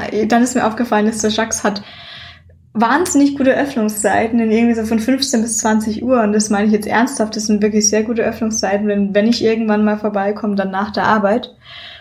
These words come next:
Und vielleicht haben wir auch Glück mit dem Jacques bei uns in der Stadt, weil da sind zwei oder drei Damen drin, die den Laden reißen und die sind, äh, wahnsinnig sympathisch und wahnsinnig gute Verkäuferinnen.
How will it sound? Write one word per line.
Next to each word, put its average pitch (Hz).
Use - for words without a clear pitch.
Und 226
vielleicht 240
haben 254
wir 214
auch 208
Glück 330
mit 302
dem 302
Jacques 302
bei 262
uns 262
in 254
der 247
Stadt, 247
weil 202
da 202
sind 202
zwei 226
oder 214
drei 202
Damen 262
drin, 269
die 254
den 240
Laden 240
reißen 220
und 208
die 196
sind, 196
äh, -
wahnsinnig 202
sympathisch 208
und 202
wahnsinnig 214
gute 214
Verkäuferinnen. 233